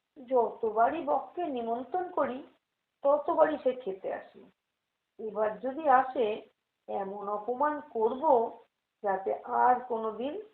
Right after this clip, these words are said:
আমাদের জঙ্গলে খেতে না আসে।" আবার শিয়ালকে নিমন্ত্রণ করেছে। বক সামনে ছিল, তাই বলতে বাধ্য হলো, কারণ বক শিয়ালের ভালো বন্ধু। বক আবার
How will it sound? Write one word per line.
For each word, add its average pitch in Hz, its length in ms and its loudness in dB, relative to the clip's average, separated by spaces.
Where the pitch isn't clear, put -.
আমাদের 214 560 0
জঙ্গলে 185 520 -4
খেতে - 440 -10
না 131 120 -10
আসে।" - 320 -16
আবার 294 460 10
শিয়ালকে 262 440 4
নিমন্ত্রণ 233 580 0
করেছে। 214 720 -2
বক 226 360 6
সামনে 208 340 -2
ছিল, 208 380 -8
তাই 262 180 6
বলতে 233 440 2
বাধ্য 202 400 6
হলো, 196 460 -4
কারণ 240 380 4
বক 220 320 4
শিয়ালের 269 400 4
ভালো 247 420 2
বন্ধু। 185 480 -6
বক 214 420 4
আবার 247 500 8